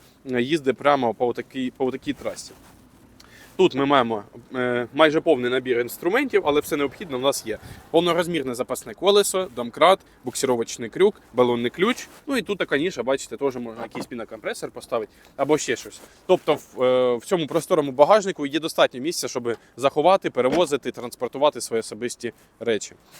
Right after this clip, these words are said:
Ну а тепер перейдемо до, <laughs> так сказати, до самого апетитного, це до салону цього автомобіля і чим же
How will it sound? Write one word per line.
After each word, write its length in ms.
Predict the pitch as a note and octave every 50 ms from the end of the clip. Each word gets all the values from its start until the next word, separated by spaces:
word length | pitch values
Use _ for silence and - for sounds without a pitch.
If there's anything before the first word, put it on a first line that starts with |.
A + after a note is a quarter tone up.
| - -
Ну 100 | D#3 F#3
а 100 | B3+ C4+
тепер 280 | - F#3 C#3+ F3+ G3+ F#3+
перейдемо 480 | - D3+ C3+ C#3 C#3 D3 F#3 G3 F#3+
до, 260 | C#3+ C#3+ D#3 E3 D#3+ - -
<laughs> 520 | - - - F3 B2+ - - - - -
так 140 | - D3 C#3
сказати, 380 | - - - C#3+ C#3+ C#3 B2 -
до 160 | C#3 C#3+ C#3+ - - - - - _
самого 560 | - - - D#3 C3+ D3+ C#3+ C#3 C#3 C#3 C3+ C3+
апетитного, 640 | C#3+ C3 - C#3 - - F3+ F3 - E3 D3 C#3 C3
це 160 | - - C#3
до 100 | B2 B2+
салону 320 | B2 - D3 D3+ D3 C#3 B2
цього 200 | - B2+ B2 B2+
автомобіля 500 | A2+ A2 B2 B2 A#2+ C#3+ F#3+ F3+ E3+ D3+
і 60 | B2
чим 240 | A2 - - E3+ E3
же 140 | C3 C3+ A#2+